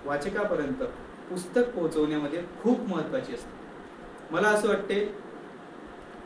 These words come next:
दोन्हीही या कर्मचाऱ्यांचं आपण एकदा टाळ्या वाजवून स्वागत करूया,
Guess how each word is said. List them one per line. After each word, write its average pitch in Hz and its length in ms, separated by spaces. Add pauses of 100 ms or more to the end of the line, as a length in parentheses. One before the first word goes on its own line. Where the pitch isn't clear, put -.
(220)
दोन्हीही 196 480 (260)
या 160 100 (380)
कर्मचाऱ्यांचं 156 680 (760)
आपण 240 280 (400)
एकदा 160 300
टाळ्या 156 200
वाजवून 156 240
स्वागत 147 440
करूया, 131 260